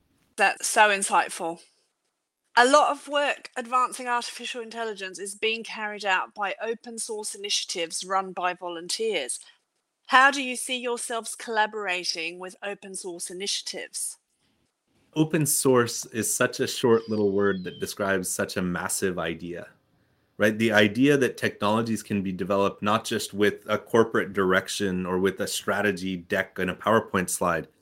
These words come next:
Speaker 2: but rather by bringing together a community of common purpose and saying, "Let us all contribute to the idea of what this might become." There's no better metaphor, I think, for how technology might intertwine with social purpose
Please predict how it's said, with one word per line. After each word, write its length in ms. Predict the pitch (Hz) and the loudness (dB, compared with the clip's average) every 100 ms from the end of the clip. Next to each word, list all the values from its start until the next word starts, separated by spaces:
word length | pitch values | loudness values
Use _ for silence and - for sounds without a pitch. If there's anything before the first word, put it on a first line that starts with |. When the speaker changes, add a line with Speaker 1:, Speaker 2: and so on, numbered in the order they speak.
| _ _ | _ _
Speaker 2:
but 200 | 120 147 | 6 6
rather 340 | 123 123 151 160 | 6 4 4 2
by 240 | 127 123 | 2 0
bringing 380 | 113 120 131 147 | 2 2 2 0
together 420 | 139 123 117 117 | 0 0 2 2
a 40 | 104 | 2
community 680 | - 95 92 101 104 107 | 0 -2 0 0 0 0
of 140 | 101 - | -2 -2
common 320 | - 92 87 | -4 -4 -4
purpose 640 | - 92 87 92 - - - | -4 -6 -4 -6 -6 -10 -2
and 140 | 117 120 | 0 2
saying, 340 | 127 120 113 | 2 2 -2
"Let 280 | 104 117 147 | 0 2 4
us 160 | 160 - | 2 0
all 240 | 113 113 | 0 0
contribute 840 | - 107 95 - 113 101 87 - | 0 -4 -2 0 0 0 -2 -4
to 80 | - | 0
the 140 | 110 101 | 2 4
idea 260 | 98 107 | 4 4
of 120 | 101 | 2
what 160 | 101 - | 2 0
this 180 | 101 - | -2 0
might 220 | 90 85 | -2 -2
become." 420 | 87 - 92 80 _ _ _ _ _ _ - | -12 -4 -4 -4 _ _ _ _ _ _ 6
There's 220 | 165 143 | 8 10
no 180 | 170 185 | 10 10
better 340 | 113 120 120 | 8 8 8
metaphor, 560 | 104 98 107 - 98 87 | 8 6 4 4 2 4
I 100 | 87 | 2
think, 240 | 98 90 | 0 -4
for 420 | - 92 90 - - | 2 4 4 -2 -6
how 240 | - 113 | 2 4
technology 680 | 117 110 107 98 107 98 95 | 4 -4 0 4 4 2 0
might 280 | 92 92 98 | 0 0 0
intertwine 580 | 95 92 - 92 92 | -2 -2 -4 0 0
with 140 | 90 85 | 0 -2
social 340 | 95 92 92 | -2 0 -2
purpose 580 | 78 98 - 87 - | -2 -2 0 -2 -2